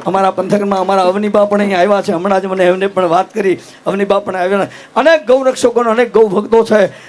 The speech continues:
અને સજ્જનો, એ સેવા કરેલી કોઈ દાડો મીઠી આ જાતિ નથી. હું કાલિદાસજી મહારાજ,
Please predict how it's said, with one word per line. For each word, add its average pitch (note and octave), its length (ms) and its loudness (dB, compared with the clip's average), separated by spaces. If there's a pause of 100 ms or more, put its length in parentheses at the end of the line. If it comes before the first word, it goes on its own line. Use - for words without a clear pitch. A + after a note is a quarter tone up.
(120)
અને G#3 120 0
સજ્જનો, D#4 600 4 (240)
એ B3+ 80 2
સેવા B3 360 2
કરેલી A#3+ 340 -4
કોઈ A#3+ 180 0
દાડો A#3+ 200 0
મીઠી A3 280 -2
આ A3 60 2
જાતિ G#3+ 480 -2 (500)
નથી. G#3 440 2 (200)
હું G#3 100 0
કાલિદાસજી B3 500 0
મહારાજ, C4 520 2